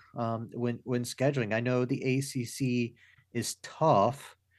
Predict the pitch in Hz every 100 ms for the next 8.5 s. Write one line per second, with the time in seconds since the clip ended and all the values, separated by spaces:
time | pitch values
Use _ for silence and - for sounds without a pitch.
0 | _ - - _ 135 131 127 123 123 139
1 | - 147 139 120 127 - 131 110 127 131
2 | 107 104 117 117 110 - - - - -
3 | _ _ _ - 143 127 113 107 101 117
4 | 98 92 110 104 107 101 98 - - _
5 | _ - 120 127 117 117 110 107 - _
6 | 110 107 101 - - _ _ _ _ _
7 | - 123 117 113 104 98 95 - 120 113
8 | 110 107 104 104 98